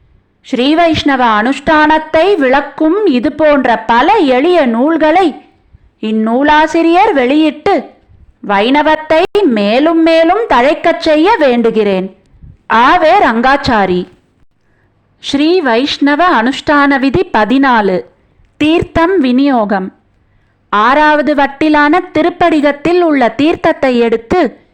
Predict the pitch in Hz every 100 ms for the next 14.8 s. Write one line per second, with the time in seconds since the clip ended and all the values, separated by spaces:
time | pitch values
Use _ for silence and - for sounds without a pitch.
0 | _ _ - 226 294 311 311 302 302 294
1 | 339 320 262 302 330 311 277 285 381 -
2 | 294 311 330 294 226 214 262 302 302 285
3 | 277 277 370 370 285 240 214 208 _ _
4 | 233 240 - 381 370 320 285 277 269 349
5 | 254 - _ - _ - 311 381 381 349
6 | 294 247 220 233 294 294 302 339 403 277
7 | 208 214 208 196 190 185 - _ _ _
8 | _ 226 254 381 302 220 - 285 226 269
9 | 262 220 269 320 285 220 208 190 - _
10 | _ _ - 240 320 349 220 - 294 311
11 | 220 208 277 269 254 214 233 247 302 226
12 | 202 196 185 - _ _ _ - 233 311
13 | 320 233 - 311 - 254 226 254 370 311
14 | 262 208 247 311 277 208 208 185